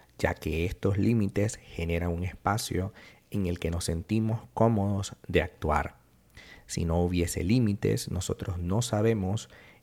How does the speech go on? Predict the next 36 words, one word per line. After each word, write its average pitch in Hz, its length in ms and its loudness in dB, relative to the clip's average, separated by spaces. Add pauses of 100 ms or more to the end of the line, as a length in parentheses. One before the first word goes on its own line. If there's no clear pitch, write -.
en 92 160 -4
qué 92 160 4
momento 107 480 2
estamos 90 380 -2
haciéndole 92 500 -2
daño 98 560 0
a 82 120 -4
nuestra - 440 -6
pareja 107 480 0 (520)
y - 40 -4
en 92 80 -2
consecuencia 98 800 0
le 82 140 0
haremos 87 300 0
daño 92 440 -2 (160)
sin - 260 -6
querer - 420 2 (520)
o 90 340 2 (240)
le 80 80 2
haremos 85 320 0
daño 98 320 0
sin 85 240 -4
saber 90 540 0 (260)
que 82 140 -2
lo 82 100 -2
estamos 87 560 -2 (120)
haciendo. 76 600 -4 (520)
En - 140 -14
consecuencia, 98 720 2
estaremos 85 560 -4
haciendo 80 400 -4
mucho 101 400 0
daño 95 340 0
todos 82 320 -2
los 90 140 -4
días 135 360 2